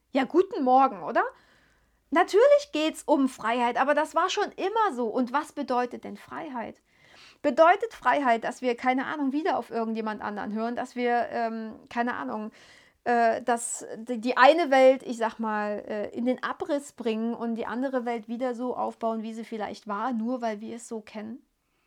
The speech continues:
Was ist denn, wenn, wenn du dein Schöpfer bist, ne, dein, dein Schöpfer deiner eigenen Realität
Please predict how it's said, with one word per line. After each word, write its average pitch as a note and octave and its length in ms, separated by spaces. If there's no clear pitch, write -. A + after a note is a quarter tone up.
Was B3 180
ist C#4+ 200
denn, A3 240
wenn, A3+ 340
wenn A3 320
du E4 340
dein A#3 260
Schöpfer C4 520
bist, - 320
ne, A#3 140
dein, A#3+ 500
dein B3+ 360
Schöpfer C4 400
deiner A3+ 340
eigenen B3 400
Realität G3 760